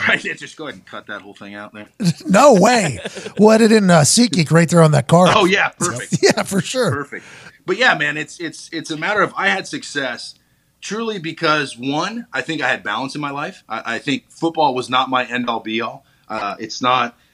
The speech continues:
Speaker 1: I, I didn't put my whole life into it, and in the off season I'd perform, and, and I had balance. But that took pressure off me. That, uh, I knew that if football didn't work out, I would figure out life,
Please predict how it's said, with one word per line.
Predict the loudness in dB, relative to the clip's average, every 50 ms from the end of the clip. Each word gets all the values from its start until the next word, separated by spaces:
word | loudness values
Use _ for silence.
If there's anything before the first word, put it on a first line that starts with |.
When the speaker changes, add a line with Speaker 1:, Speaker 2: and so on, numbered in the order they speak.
| _ _ _ _ -18 -14
Speaker 1:
I, | -12 -10 -8 -2 -2
I | -2
didn't | -2 -2 -2
put | -4 -2
my | -2 -2 0
whole | 0 0 0
life | 0 0 0 -2
into | -2 -2 -2
it, | -2
and | -2 -4
in | -4
the | -4 -2
off | 0 0 -2 0
season | -2 -2 -2 0 0 -2
I'd | -2 -4 -6
perform, | -10 -16 -8 -4 0 0 0 0
and, | -2 -4 -4
and | -2 0 0
I | 0
had | 0 -2 -2 0
balance. | 0 0 0 -2 -6 -12 -12
But | -12 -6 -4
that | -4 -4 0
took | 0 -2 -2 0
pressure | -2 -2 -2 -2 -4 -4 -6
off | -8 -8 -12
me. | -18 -14
That, | -10 -10 -10 -10 -12 _ _ _ _ _ _ _
uh, | -10 -8 -4
I | -4 -2 0
knew | 0 0 0
that | 0 0
if | -2 -2
football | -2 -4 0 0 -2 0 0
didn't | -2 -4 -2 -2
work | -4 -2 0 0
out, | 0 0 0
I | -2
would | -4 -6 -6
figure | -4 -4 -2 0 0
out | 0 0 -2 -2
life, | -6 -6 -6 -6 -12 -20